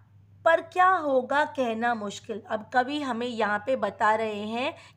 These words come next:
कि आगे नए साल में क्या होगा उसका कहना पहले से ही बहुत मुश्किल है, मतलब कठिन है। नए साल में क्या क्या होने वाला है उसके बारे में पहले से ही बताना बहुत मुश्किल है।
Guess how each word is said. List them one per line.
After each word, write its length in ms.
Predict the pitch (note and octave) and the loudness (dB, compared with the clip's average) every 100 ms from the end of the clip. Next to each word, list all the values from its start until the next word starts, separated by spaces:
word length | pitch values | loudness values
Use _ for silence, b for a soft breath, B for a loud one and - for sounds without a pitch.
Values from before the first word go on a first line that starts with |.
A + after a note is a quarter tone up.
| - | -4
कि 80 | |
आगे 420 | C#4 A3 A3+ C4 C#4 | 4 4 4 0 -4
नए 300 | A#3+ B3+ D#4 | -2 0 -2
साल 380 | - B3 G#3 G#3+ | 0 2 2 0
में 160 | A#3+ C4 | -4 -6
क्या 260 | - B3+ | 0 6
होगा 640 | C#4+ C#4+ C4 A3 G#3+ A#3+ D#4+ B B B - | 6 6 4 4 4 2 2 B B B -4
उसका 300 | B3+ - D4+ | -4 2 2
कहना 440 | D4+ B3+ B3+ C4+ C4 | 2 -2 2 2 2
पहले 380 | C4 A#3+ B3 C#4 | 0 2 2 2
से 160 | C#4+ | -2
ही 100 | C#4+ | -6
बहुत 400 | G3+ G#3+ A3+ C4+ | -4 -2 -2 -2
मुश्किल 420 | B3+ A#3 A3+ B3 A3+ | -2 -4 -4 -2 0
है, 60 | G#3 | 0
मतलब 380 | G#3+ D4+ D4+ - | -2 -2 0 2
कठिन 360 | A#3 - B3 | 0 0 -6
है। 140 | F#3+ F3 B B - | -6 -12 B B -4
नए 240 | A#3 A#3 | 0 0
साल 260 | B3 C4+ B3+ | 2 0 0
में 120 | C4 | -2
क्या 220 | B3+ A3+ G#3+ | 2 2 2
क्या 180 | C#4+ C#4 | 2 0
होने 380 | A#3+ A#3 A#3+ | 2 -2 0
वाला 260 | B3+ A#3+ B3 | 2 2 2
है 80 | C4 | 0
उसके 280 | A3 - B3 | -2 -2 2
बारे 240 | A3+ A3 | 2 2
में 140 | A3+ B3 | 0 -4
पहले 340 | A#3+ G#3+ A3+ | -2 0 0
से 120 | A#3 B3 | 0 -2
ही 100 | G3+ | 0
बताना 480 | G#3+ G#3+ A3+ C4 C#4+ | 0 0 -2 0 -2
बहुत 360 | G3+ G#3 B3+ A#3 | 0 0 0 -4
मुश्किल 500 | A3+ - - B3+ G#3+ | -6 -6 -4 -2 -2
है। 160 | F3+ | -6